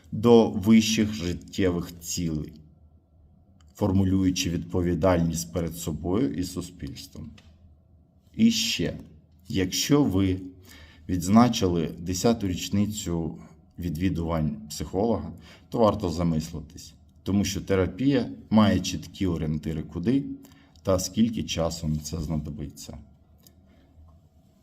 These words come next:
Моє ім'я Антон Бернацький,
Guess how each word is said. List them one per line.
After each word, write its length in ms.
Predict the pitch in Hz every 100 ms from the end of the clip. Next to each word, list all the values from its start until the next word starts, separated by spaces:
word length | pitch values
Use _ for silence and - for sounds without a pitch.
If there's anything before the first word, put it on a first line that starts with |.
| - - - _ - - _
Моє 240 | 98 104 87
ім'я 280 | 87 87
Антон 300 | 80 76 82
Бернацький, 720 | 76 87 131 139 - 120 117